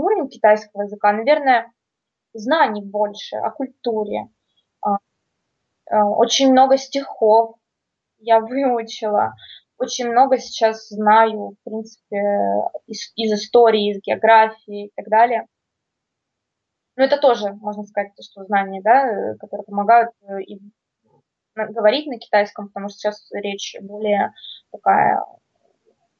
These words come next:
не знаю, как сказать, разнообразная, богатая, много фразеологизмов, пословиц знаю. Для меня, как для китаиста, это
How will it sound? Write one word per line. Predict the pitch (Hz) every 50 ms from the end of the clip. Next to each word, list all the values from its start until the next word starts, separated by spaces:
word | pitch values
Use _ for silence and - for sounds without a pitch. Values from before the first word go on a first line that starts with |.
| _ _ _ _ _ _ _ _ _ -
не | 214 202
знаю, | 190 208 196 196 196
как | - - _
сказать, | - - 208 202 - -
разнообразная, | 220 226 226 220 214 208 202 214 240 277 277 254 226 214
богатая, | 202 208 208 196 208 208 226 226 - - 247 226 208 202 214 -
много | 214 214 214 214 220 208 214 214
фразеологизмов, | 220 214 208 208 _ _ _ _ _ _ 247 262 220 214 220
пословиц | - 208 208 - - 220 208 214 226 220 220 214 _ _ _
знаю. | 220 208 202 196 196 202 - _ _ - - - - _ -
Для | 202 214 220
меня, | 214 220 240 262 262
как | - - 233 208
для | 214 214
китаиста, | 214 _ - - 208 233 262 - - 220
это | 208 - 214